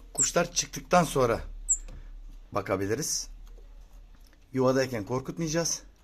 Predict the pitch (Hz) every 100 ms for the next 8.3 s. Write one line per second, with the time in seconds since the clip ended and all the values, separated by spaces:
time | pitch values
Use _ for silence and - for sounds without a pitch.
0 | - - - - - - - - - -
1 | 131 131 143 156 156 156 175 - - -
2 | - - - - - 151 147 160 147 147
3 | 143 151 143 - 151 135 123 110 107 98
4 | - 143 139 - - - _ _ _ -
5 | - - - - - - - _ - -
6 | - - - - - - - - - -
7 | - 135 131 123 120 156 139 120 107 -
8 | 117 123